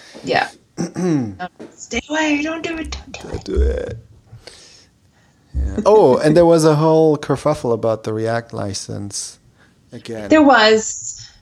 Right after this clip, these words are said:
Speaker 2: Yeah.
Speaker 1: Again, but it, I don't think anything really changed.
Speaker 2: Oh, no, no,
Speaker 1: Right?
Speaker 2: no, nothing changed. It's just that the Apache Software Foundation s-, put the, uh, React license on a list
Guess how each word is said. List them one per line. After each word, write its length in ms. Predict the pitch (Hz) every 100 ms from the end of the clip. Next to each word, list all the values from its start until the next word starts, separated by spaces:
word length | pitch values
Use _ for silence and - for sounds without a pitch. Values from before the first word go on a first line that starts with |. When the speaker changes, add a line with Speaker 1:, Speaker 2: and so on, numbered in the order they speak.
| -
Speaker 2:
Yeah. 120 | 226
Speaker 1:
Again, 360 | 226 226 208 196
but 100 | 226
it, 260 | 220 - _
I 40 | -
don't 180 | 320
think 180 | - 349
anything 600 | 330 294 302 269 254 247
really 420 | 226 233 233 214 - - - -
changed. 1000 | - - - 302 208 151 - - - - - _
Speaker 2:
Oh, 100 | 151
no, 160 | 156 156
no, 80 | 151
Speaker 1:
Right? 140 | 147
Speaker 2:
no, 120 | 160
nothing 360 | 156 180 170 151
changed. 500 | - 123 120 120 -
It's 140 | 120 -
just 180 | 139 -
that 160 | 127
the 300 | 123 120 120
Apache 640 | 113 - 143 139 139 -
Software 480 | 127 - 131 - 120
Foundation 880 | 117 120 113 110 110 113 113 107 107 - _ _ _ _ _ -
s-, 200 | - - - -
put 320 | 151 156 - _ _ _ _ _ _
the, 420 | - 131 127 127 127
uh, 200 | 123 120
React 480 | - 120 127 139 -
license 640 | 123 135 143 165 165 165
on 480 | - 123 127 127 127 -
a 220 | 127 123
list 540 | 120 117 143 - -